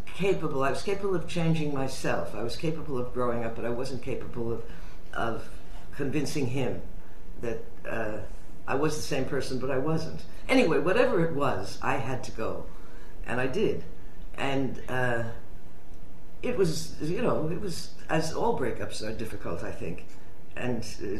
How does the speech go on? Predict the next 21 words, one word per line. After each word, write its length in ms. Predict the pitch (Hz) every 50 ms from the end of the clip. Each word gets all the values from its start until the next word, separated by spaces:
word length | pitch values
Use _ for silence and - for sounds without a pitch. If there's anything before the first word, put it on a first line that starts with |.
| 107 -
tearful 480 | - 170 160 120 - - 123 117 117
and 280 | 120 123 123 123 123 123 - - - - -
changeable 640 | - - 156 143 135 127 117 101 95 123 123 120 117
and 240 | 117 117 117 117 113
whatever. 440 | - 135 139 135 131 - 80 165 - - - - - - - - - -
But 160 | 147 139 -
I 120 | 101 123
did 320 | 123 - 165 165 - - -
go, 320 | 80 - - - 170 - - - - - - - - - - - -
and 140 | 123 131 131
I 40 |
had 240 | 131 151 160 156 156
met 120 | 151 147 139
a 60 | 131
Frenchman, 680 | - - 131 110 101 101 - - 120 160 - - 165 - - - - - - - - - -
which 300 | 131 127 123 - - - - - -
made 240 | 113 120 135 127 107
it 160 | 113 113 -
possible 580 | - 127 117 - - - 120 123 - 311 - - - - - - - - - - - - - -
to 100 | - -
go. 400 | - - 110 - - - 220 -